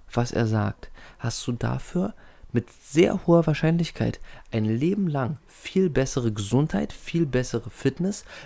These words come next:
bist viel länger fit und zufrieden. Und das, das muss man sich mal überlegen, in, in welchen Relationen das Ganze zueinander steht. Natürlich ist es geil, wenn du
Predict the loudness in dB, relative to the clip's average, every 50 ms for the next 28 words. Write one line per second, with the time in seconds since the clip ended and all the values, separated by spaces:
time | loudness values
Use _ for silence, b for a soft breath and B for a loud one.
0 | B -2 -2 -2 -2 -4 -8 -12 -14 -10 0 2 4 4 6 6 4 4 4 2
1 | 2 0 -4 0 2 2 2 2 0 -8 -8 -10 -12 -6 -2 -2 0 0 -2 -4
2 | -6 -6 -6 -4 0 0 2 2 2 0 -2 -4 -10 B B B B B B B
3 | B B B B B B B -2 -2 0 0 0 -2 -2 -4 -8 -10 -8 -6 -6
4 | -6 -4 -4 -6 -6 -4 -6 -6 -6 -6 -8 -10 -8 -6 -6 -4 -2 -2 -2 -2
5 | -2 -2 -4 -4 -4 -2 -2 0 0 0 0 0 0 2 2 2 0 0 0 0
6 | 0 2 2 0 0 -2 -4 -4 -4 -2 0 2 2 2 4 4 2 2 0 -2
7 | -6 -6 -6 -8 -12 -8 -6 -4 -2 -2 0 0 0 -2 0 0 2 0 0 0
8 | B B B B B B B B B -20 -20 _ -20 -20 _ _ _ -20 -12 -4
9 | -2 0 4 6 6 6 6 4 -2 -6 -6 0 4 8 8 10 10 10 8 8
10 | 8 6 6 4 4 4